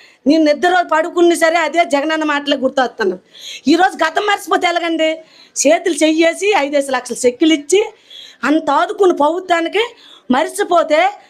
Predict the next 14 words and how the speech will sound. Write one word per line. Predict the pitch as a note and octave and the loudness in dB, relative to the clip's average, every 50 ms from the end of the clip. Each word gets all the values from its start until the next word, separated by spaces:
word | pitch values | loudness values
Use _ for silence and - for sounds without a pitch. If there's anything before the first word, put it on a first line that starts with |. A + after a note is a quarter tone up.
| _ _ _ _ B3 | _ _ _ _ 0
మరి | C#4 D4 C#4+ C#4+ | 0 0 0 -2
పుట్టగతులు | D#4 D#4+ D#4+ D#4+ A4+ - G4 G4+ - A#4+ A#4+ A#4+ | -2 -2 -2 -2 0 0 2 2 2 0 0 0
ఉండవండి | A4+ G#4+ G4+ F#4 E4 D4+ D#4 D#4 D#4+ D#4 D4 - _ _ - C#4 | 0 0 0 0 0 -2 -2 -4 -4 -6 -10 -16 _ _ 0 0
ఈ | C4+ - | 2 2
జనాలకి. | C#4+ D4+ D4+ D#4 C#4 B3+ B3 - A#3+ A#3+ A#3+ - _ _ _ _ _ _ _ _ _ _ - | 0 0 0 -2 -4 -2 0 0 0 0 -2 -6 _ _ _ _ _ _ _ _ _ _ -4
ఎంత | - D4 E4 F#4+ F#4+ F#4 G4 F4+ E4+ | -2 -2 -2 -2 -2 -2 0 0 -2
ఎక్కడ | F4 - - A4+ A4 B3+ F#4 | 0 0 0 0 2 4 4
దాగున్నా | G#4+ A#4 B4 B4+ B4+ B4 A#4+ A#4 - G4+ | 4 4 4 2 0 0 -2 0 0 0
సరే | F4+ E4 D4 A#3+ F3+ - - - _ _ _ _ _ _ - | 2 2 0 -4 -6 -10 -16 -20 _ _ _ _ _ _ 2
మీ | C#4+ G4 A4 A4 F#4+ E4 | 4 4 4 4 4 4
మీడియా | F#4+ G#4+ A#4+ A#4+ A#4+ A#4 G#4+ G#4 | 4 4 4 2 0 0 2 2
వాళ్ళు | G#4 G4+ F#4+ F4+ | 2 2 0 -4
ఉంచరు, | G4 F#4+ F#4+ G#4 F4 D4 A#3+ F#3+ - - _ _ _ _ _ _ _ _ - | -4 -4 -2 0 0 0 -2 -4 -8 -16 _ _ _ _ _ _ _ _ 2
మీ | D#4+ | 2